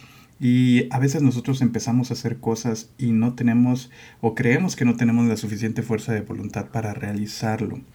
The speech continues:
Entonces, me gustaría que empezáramos básicamente por lo, definir qué significa la voluntad. Así que me di a la tarea de buscar lo que dice la rae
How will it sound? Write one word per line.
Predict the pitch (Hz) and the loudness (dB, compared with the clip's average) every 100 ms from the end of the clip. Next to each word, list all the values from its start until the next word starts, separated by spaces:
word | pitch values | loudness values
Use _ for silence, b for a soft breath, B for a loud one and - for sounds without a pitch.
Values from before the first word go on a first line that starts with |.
| B B B B B | B B B B B
Entonces, | B 180 214 208 | B 0 0 0
me | 160 | -2
gustaría | 170 - 175 | -2 0 0
que | 202 | 2
empezáramos | 190 139 147 151 139 135 - | 0 2 2 4 2 0 -8
básicamente | 123 117 120 - 131 117 110 113 117 113 | -6 0 -2 -2 -4 2 2 4 2 2
por | 110 - 110 101 | 0 -2 -2 0
lo, | 104 101 - _ _ | -2 -2 -8 _ _
definir | - 127 117 - 113 110 135 160 - - _ _ _ | -6 0 0 2 4 6 6 4 -8 -20 _ _ _
qué | 185 | -2
significa | 208 - 190 139 107 - 120 - 131 123 | -2 -2 0 4 4 2 -6 -2 -2 -2
la | 135 110 | -2 -4
voluntad. | 101 101 98 98 - 87 - - B B B B - | -4 -6 -6 -8 -8 -10 -10 -20 B B B B -2
Así | 131 139 | 0 2
que | 147 | 6
me | 135 | 8
di | 139 | 10
a | |
la | 135 | 6
tarea | 127 123 | 4 2
de | 123 | 2
buscar | 110 - 117 | -2 -2 0
lo | 117 | 0
que | 110 | 0
dice | 110 110 123 | 0 0 0
la | 110 104 | 0 0
rae | 107 110 107 135 | 0 0 0 -2